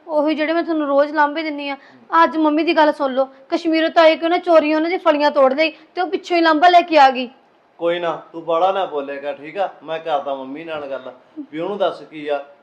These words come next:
Speaker 2: ਨਿੱਕੀਆਂ ਨਿੱਕੀਆਂ ਲੋਕਾਂ ਦੀਆਂ ਚੀਜ਼ਾਂ ਚੱਕ ਕੇ ਕੀ ਉਹਦਾ ਘਰ ਭਰ ਜੂਗਾ?
Speaker 1: ਉਹੀ ਤਾਂ ਮੈਂ ਸਮਝਾਉਂਦੀ ਸੀ, ਤੇ ਜੇ ਮੈਂ ਕੁਛ ਮੂਹਰੋਂ ਬੋਲ ਪਈ, ਫਿਰ ਮੰਮੀ ਮੇਰੇ ਮਗਰ ਪੈ ਗਈ, ਮੇਰੇ ਨਾਲ ਲੜਨ ਲੱਗ ਗਈ।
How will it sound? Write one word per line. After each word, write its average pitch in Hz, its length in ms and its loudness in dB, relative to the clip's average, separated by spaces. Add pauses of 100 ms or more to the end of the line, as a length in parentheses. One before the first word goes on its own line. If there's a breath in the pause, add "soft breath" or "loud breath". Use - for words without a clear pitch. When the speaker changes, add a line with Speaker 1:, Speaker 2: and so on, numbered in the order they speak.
Speaker 2:
ਨਿੱਕੀਆਂ 147 300 -10
ਨਿੱਕੀਆਂ 180 340 -8
ਲੋਕਾਂ 165 320 -10
ਦੀਆਂ 160 120 -12
ਚੀਜ਼ਾਂ 156 380 -12
ਚੱਕ 160 240 -10
ਕੇ 151 120 -20
ਕੀ 160 140 -18
ਉਹਦਾ 185 260 -4
ਘਰ 175 60 -2
ਭਰ 208 240 -6
ਜੂਗਾ? 185 500 -8
Speaker 1:
ਉਹੀ 359 220 2
ਤਾਂ 370 120 2
ਮੈਂ 302 240 2
ਸਮਝਾਉਂਦੀ 320 440 0
ਸੀ, 330 160 -2
ਤੇ 339 180 -6
ਜੇ 359 120 0
ਮੈਂ 359 100 2
ਕੁਛ 359 160 -4
ਮੂਹਰੋਂ 339 260 0
ਬੋਲ 320 260 4
ਪਈ, 359 100 -6
ਫਿਰ 339 160 2
ਮੰਮੀ 339 220 -2
ਮੇਰੇ 311 240 4
ਮਗਰ 262 240 2
ਪੈ 294 140 4
ਗਈ, 311 80 -2
ਮੇਰੇ 311 180 2
ਨਾਲ 277 180 2
ਲੜਨ 269 260 4
ਲੱਗ 277 140 4
ਗਈ। 277 140 -6